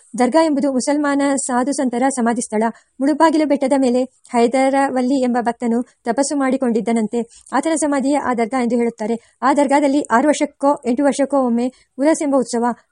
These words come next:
ಆ ಉತ್ಸವಕ್ಕಾಗಿ ದೂರ ಸ್ಥಳಗಳಿಂದಲೂ ಹತ್ತಿರದಿಂದಲೂ ಭಕ್ತಾದಿಗಳು ಬಂದು ನೆರೆಯುತ್ತಾರೆ. ಅವರೆಲ್ಲ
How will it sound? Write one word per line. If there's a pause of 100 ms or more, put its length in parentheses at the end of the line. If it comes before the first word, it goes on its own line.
ಆ
ಉತ್ಸವಕ್ಕಾಗಿ
ದೂರ
ಸ್ಥಳಗಳಿಂದಲೂ
ಹತ್ತಿರದಿಂದಲೂ
ಭಕ್ತಾದಿಗಳು
ಬಂದು
ನೆರೆಯುತ್ತಾರೆ. (280)
ಅವರೆಲ್ಲ